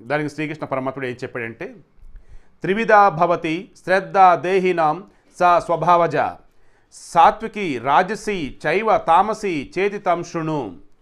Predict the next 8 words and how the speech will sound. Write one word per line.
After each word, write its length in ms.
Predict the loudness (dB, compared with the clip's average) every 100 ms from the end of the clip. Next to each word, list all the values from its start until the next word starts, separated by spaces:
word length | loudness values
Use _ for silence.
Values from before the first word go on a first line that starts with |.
| _ _ _ -4
శ్రీకృష్ణ 300 | -2 -2 -4
భగవానుడు 340 | -4 -2 -2
అంటూ 200 | -2 -4
ఉన్నాడు, 260 | -6 -8 -12 _ _ _ _ -20
దేహదారి 720 | -8 -2 2 2 4 2 2
పొందినటువంటి 520 | -2 -2 -2 -2 -4
త్రిగుణములను 680 | -4 -4 0 0 0 0 0
అనుసరించి, 640 | -4 -4 -6 -6 -8 -10